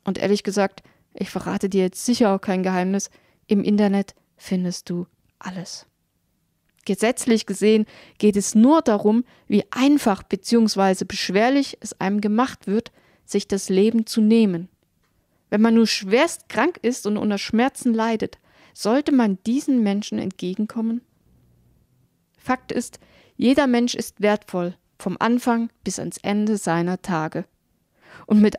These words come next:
allerhöchster Wahrscheinlichkeit auch darüber hinaus. Denn es ist meine Überzeugung,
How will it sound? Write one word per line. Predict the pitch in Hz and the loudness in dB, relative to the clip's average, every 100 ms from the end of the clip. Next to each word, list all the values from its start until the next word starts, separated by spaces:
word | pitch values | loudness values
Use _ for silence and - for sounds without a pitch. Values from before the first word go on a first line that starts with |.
| - | 0
allerhöchster | 269 330 330 254 269 - 233 | 2 4 6 6 4 2 2
Wahrscheinlichkeit | 214 233 247 208 - 208 208 _ _ - | 2 2 2 2 2 -2 -2 _ _ -6
auch | 196 | -6
darüber | - 190 196 196 202 | -2 -2 0 0 2
hinaus. | 208 208 170 185 - _ _ _ _ _ _ - | 2 2 0 -4 -14 _ _ _ _ _ _ -4
Denn | 190 | 0
es | 190 - | 0 0
ist | 165 - | -8 -2
meine | 196 254 262 | 2 4 4
Überzeugung, | 233 - 220 208 202 208 | 2 2 2 2 0 -4